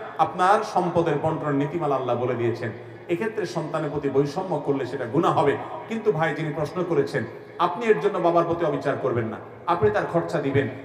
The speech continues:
এবং তার প্রতি সদাচরণ করবেন। আপনার স্ত্রী যেটা বলছে সেটা অন্যায় বলছে, তিনি তার জায়গা থেকে অপরাধ করেছেন, আল্লাহর কাছে দোষী হবেন, কিন্তু বলে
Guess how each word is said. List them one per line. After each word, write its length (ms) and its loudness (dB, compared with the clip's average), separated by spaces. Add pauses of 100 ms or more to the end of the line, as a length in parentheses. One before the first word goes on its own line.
(100)
এবং 220 4
তার 100 2
প্রতি 180 2
সদাচরণ 580 2
করবেন। 260 4 (240)
আপনার 360 2
স্ত্রী 220 -2
যেটা 220 10
বলছে 260 4
সেটা 180 -2 (100)
অন্যায় 300 0
বলছে, 340 2 (340)
তিনি 360 4 (260)
তার 240 12
জায়গা 200 6
থেকে 180 2
অপরাধ 380 6
করেছেন, 300 4
আল্লাহর 260 0
কাছে 180 0
দোষী 240 6
হবেন, 220 6 (260)
কিন্তু 160 -2
বলে 160 0